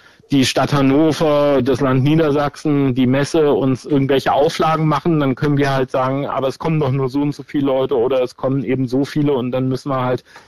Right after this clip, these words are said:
ähm, im Zweifel irgendwie die Reißleine ziehen. <clears throat> Aber das ist halt wichtig, Parkticket und Personentickets.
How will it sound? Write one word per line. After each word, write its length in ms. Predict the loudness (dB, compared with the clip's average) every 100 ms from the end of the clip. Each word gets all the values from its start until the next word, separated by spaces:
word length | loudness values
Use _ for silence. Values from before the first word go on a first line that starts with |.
| _ _ _ -6
ähm, 420 | -2 0 0 -2 -4
im 180 | -4 -4
Zweifel 720 | -4 -2 0 0 0 0 -2
irgendwie 240 | -2 0
die 80 | -2
Reißleine 720 | 0 -2 -4 -4 -4 -4 -6
ziehen. 460 | -8 -6 -4 -6 -10 _ -6
<clears throat> 380 | -4 -2 -4
Aber 160 | -4 -4
das 180 | -4 -4
ist 160 | -6 -4
halt 160 | -4
wichtig, 400 | -4 -4 -4 -6
Parkticket 640 | -6 -6 -6 -8 -4 -4
und 220 | -4 -8 -4
Personentickets. 800 | -4 -2 -4 -6 -8 -8 -14